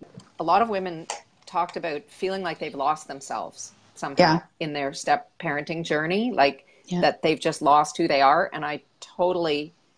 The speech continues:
Speaker 1: um, resonate with that. It, it happened to me at a, at an earlier part of my life, uh, because I was already a little bit older when I came to, uh, when I became a step parent.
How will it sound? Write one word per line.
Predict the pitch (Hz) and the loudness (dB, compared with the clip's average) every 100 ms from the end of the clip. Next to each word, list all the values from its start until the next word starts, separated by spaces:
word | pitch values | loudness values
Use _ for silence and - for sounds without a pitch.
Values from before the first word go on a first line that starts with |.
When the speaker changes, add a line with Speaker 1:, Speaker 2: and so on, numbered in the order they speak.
| _ _ _ - | _ _ _ -6
Speaker 1:
um, | 147 139 131 | -4 -4 -6
resonate | 156 156 160 139 131 | -6 -6 -6 -8 -8
with | 143 | -6
that. | 123 117 - | -4 -4 -4
It, | 156 127 - 165 | -6 -4 -2 0
it | |
happened | 170 185 180 170 | 4 4 4 -4
to | 165 | -4
me | 170 170 156 | -2 -2 -4
at | 143 | -4
a, | 143 131 _ _ _ _ 147 | -6 -8 _ _ _ _ -6
at | |
an | 135 131 | -6 -6
earlier | 165 185 220 220 226 - _ | -2 0 2 0 -2 -6 _
part | - 208 214 | 0 0 0
of | 208 | -2
my | 196 | 0
life, | 185 208 269 - - 170 | 2 2 -2 -8 -12 -4
uh, | 151 143 | -2 -2
because | - 156 151 | -6 -6 -2
I | 147 | -2
was | 151 147 - - | -2 -6 -10 -6
already | 156 160 | -4 -2
a | 156 | -2
little | 151 | -4
bit | 139 127 | -4 -2
older | 147 196 208 | -2 -2 -2
when | 190 | -2
I | 180 - - | -4 -8 -8
came | 180 180 | -6 -6
to, | - 156 170 _ _ _ _ _ _ _ _ - | -4 -6 -6 _ _ _ _ _ _ _ _ -8
uh, | 151 143 | -2 -2
when | 123 160 | 0 -2
I | 147 | 0
became | 147 - 180 180 | -2 -4 -4 -4
a | |
step | 170 170 - | 0 0 0
parent. | 180 175 185 | 0 0 0